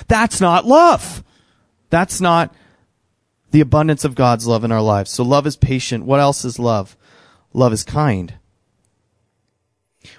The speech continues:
Why is kindness such an important thing for us to remember, New Testament church? What about kindness in Scripture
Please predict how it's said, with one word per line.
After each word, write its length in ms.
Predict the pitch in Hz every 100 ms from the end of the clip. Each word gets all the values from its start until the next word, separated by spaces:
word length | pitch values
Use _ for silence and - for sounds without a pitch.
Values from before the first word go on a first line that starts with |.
| -
Why 220 | 247 302
is 200 | 214 -
kindness 540 | - 151 147 135 117
such 220 | - 131
an 100 | 131
important 480 | 117 - 131 139 123
thing 400 | - 120 113 110 _ _ _
for 200 | - 131
us 160 | 117
to 100 | -
remember, 680 | 117 113 113 117 107 104 95 -
New 240 | 110 135
Testament 720 | - - 123 - 104 98 90
church? 580 | - 104 92 - - - _ _ _ _ _ _ _ _ _ _ _ _ -
What 160 | 196
about 260 | 240 226 -
kindness 880 | - 180 170 160 117 110 110 - -
in 140 | 135
Scripture 760 | 123 - 151 143 - 110 95